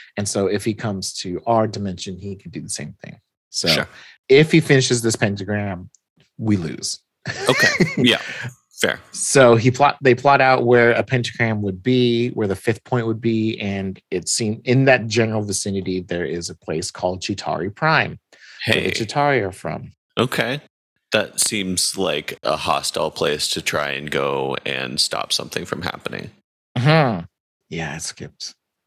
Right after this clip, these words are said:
Speaker 2: <laughs>
Speaker 1: Uh, so by this, by the time we're having this conversation, we have an issue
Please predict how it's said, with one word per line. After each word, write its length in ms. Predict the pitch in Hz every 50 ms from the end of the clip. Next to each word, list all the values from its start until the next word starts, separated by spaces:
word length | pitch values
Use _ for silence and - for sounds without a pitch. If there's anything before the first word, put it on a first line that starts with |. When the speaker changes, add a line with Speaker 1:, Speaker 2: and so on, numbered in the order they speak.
| _ - -
Speaker 2:
<laughs> 560 | - 107 - 156 139 107 - - - _ -
Speaker 1:
Uh, 240 | 117 120 117 113 110
so 400 | - - 139 127 123 120 123 127 - - _ - - - - - _ _ _ _ _ _ _ _ _ - 143 143 - _ -
by 260 | 123 123 147 151 147
this, 220 | 143 170 180 170
by 220 | - 139 147 143 143
the 120 | 139 143 139
time 280 | - - 165 170 170
we're 60 | 165
having 240 | 147 127 113 110 101
this 120 | 95 95 -
conversation, 800 | - 110 104 104 107 - - 98 98 - - 107 95 98 104 - _ _ _ _ _ _ _
we 160 | 117 117 117
have 380 | 110 120 123 113 110 113 117 117
an 120 | 110 101
issue 680 | - 92 95 - - - 104 101 101 101 98 95 98